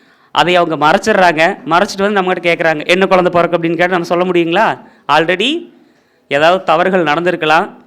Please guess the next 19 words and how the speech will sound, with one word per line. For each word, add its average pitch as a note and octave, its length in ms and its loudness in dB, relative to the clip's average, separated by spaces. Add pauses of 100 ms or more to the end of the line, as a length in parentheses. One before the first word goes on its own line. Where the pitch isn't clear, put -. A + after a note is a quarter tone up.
(1300)
ஆனா A3+ 180 0
நம்ம A3 200 0
போய் A#3 180 -2
இந்த G#3+ 240 -2
தான், G#3+ 180 4
இந்த F#3+ 180 -2
குழந்தை G#3+ 380 4
பிறக்கும் G3 380 4
அப்படின்னு F#3 80 0
சொன்னா F#3+ 420 0 (160)
ஃபெயிலியர் F3 300 4
ஆயிரும். C#3+ 260 0 (540)
என்னுடைய F3+ 380 2
உறவினர் A3 400 4
ஒருத்தர்கிட்ட F#3 500 4
வந்து F#3+ 200 2
ஜாதகம் F3+ 400 4
பார்க்க E3 300 4
வந்திருக்கிறாங்க D#3+ 600 2